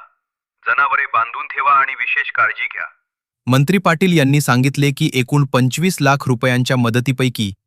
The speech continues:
दहा लाख रुपयांचा धनादेश आज देण्यात आला आहे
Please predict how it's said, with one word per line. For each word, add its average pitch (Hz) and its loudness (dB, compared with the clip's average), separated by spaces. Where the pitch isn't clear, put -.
दहा 120 2
लाख 143 2
रुपयांचा 127 0
धनादेश 117 -2
आज 117 2
देण्यात 110 0
आला 104 0
आहे 95 -4